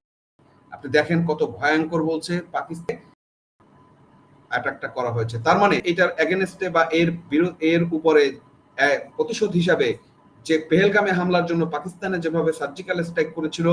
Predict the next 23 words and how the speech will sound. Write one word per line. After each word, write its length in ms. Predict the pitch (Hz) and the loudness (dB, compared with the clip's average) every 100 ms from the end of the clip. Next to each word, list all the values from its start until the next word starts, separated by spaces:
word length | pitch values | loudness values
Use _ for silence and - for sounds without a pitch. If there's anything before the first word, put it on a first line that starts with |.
| 170 - - - | 2 -2 -14 -12
ঠিক 180 | 170 | -12
সেম 300 | - 190 214 | -2 2 4
হামলা 300 | 175 165 170 | 4 4 4
যে 100 | 165 | 4
এখন 200 | 160 160 | 2 0
বাংলাদেশে 460 | 139 151 180 175 175 | -2 0 0 -2 -6
করবে 260 | 180 175 196 | -8 -6 -4
না, 160 | 220 - 120 | -4 -6 -14
এটা 200 | 127 135 | -4 -2
আমরা 240 | 131 131 | -2 -4
উড়িয়ে 280 | 131 151 170 | -2 2 4
দিতে 160 | 175 196 | 2 0
পারি 180 | 196 202 | 0 0
না 80 | |
এবং 280 | 208 131 135 | -2 -6 -10
সেটার 260 | - 147 139 | -12 -10 -10
সম্ভাবনাই 560 | - 165 190 202 208 208 | -2 2 2 4 2 0
খুব 180 | - 208 _ _ _ _ _ _ - | -8 -10 _ _ _ _ _ _ 2
প-, 180 | 156 143 | 2 2
উম, 180 | 139 123 | -2 -2
এ, 260 | 123 107 104 | -2 -4 -2
দেখছি 300 | 123 160 214 | -4 2 4
আমি। 160 | 214 | 4